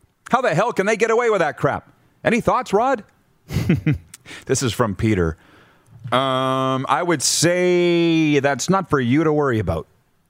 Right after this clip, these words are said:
That would be my first thing. But I get it. When we were the Blue Jays, you know, when the Yankees were running away with the American League East all the time, and there was <laughs> nothing stopping them, we were all mad about that, right?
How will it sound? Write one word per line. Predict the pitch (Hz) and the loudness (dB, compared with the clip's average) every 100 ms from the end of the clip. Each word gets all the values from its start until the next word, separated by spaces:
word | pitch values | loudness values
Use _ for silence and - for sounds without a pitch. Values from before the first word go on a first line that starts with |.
| _ _ _ _ _ - | _ _ _ _ _ -2
That | 151 | 0
would | 185 | 0
be | 175 | 0
my | 175 151 | 0 -2
first | - 180 143 - | 0 0 0 -4
thing. | 107 80 69 - _ - - | -6 -6 -8 -20 _ -6 -2
But | 320 | 0
I | |
get | 302 151 185 | 0 0 0
it. | 214 - _ _ _ | -4 -10 _ _ _
When | 143 160 151 | -2 0 0
we | 151 | 0
were | 175 165 | 2 0
the | 143 | 0
Blue | 139 165 | 0 0
Jays, | 143 151 143 131 - | 0 0 0 0 0
you | 135 | 0
know, | 139 117 | 2 0
when | 113 120 | -2 0
the | 120 | 0
Yankees | 131 139 131 | 0 -2 -2
were | 120 | 0
running | 120 127 120 | 0 0 0
away | 120 | 0
with | 123 | 0
the | 113 | 0
American | 110 120 113 110 | 0 0 0 2
League | 107 | 2
East | 107 131 117 | 0 0 0
all | |
the | 104 | -2
time, | - 110 107 | 0 -2 0
and | 101 | 0
there | |
was | 107 - 135 127 | 0 -2 -2 -2
<laughs> | 160 | 0
nothing | 175 170 135 | 0 -2 -2
stopping | - - 127 131 104 | -4 -2 -2 -2 -2
them, | 98 98 | -2 0
we | 180 | 0
were | 220 | 0
all | 151 | 0
mad | 104 110 120 | 0 0 2
about | 117 - | 0 0
that, | 139 175 | 0 0
right? | 147 294 | 0 0